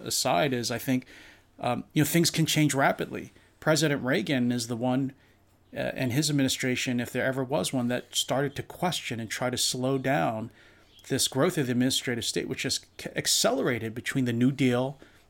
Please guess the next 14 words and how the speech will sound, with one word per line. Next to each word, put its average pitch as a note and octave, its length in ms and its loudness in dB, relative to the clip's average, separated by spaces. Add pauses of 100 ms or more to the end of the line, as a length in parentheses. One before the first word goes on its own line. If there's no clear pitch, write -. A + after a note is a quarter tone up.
(120)
all B2 160 2
the B2+ 60 -2
way B2+ 100 0
through B2+ 220 -2
to A2+ 240 -4
Jimmy A#2 300 -4
Carter's A#2 380 -4
presidency. B2 640 -6
So D#3 220 -2 (340)
President G3 380 4
Reagan, E3+ 480 2 (520)
pla-, A#3+ 300 4
you G3+ 140 0
know, D3 180 2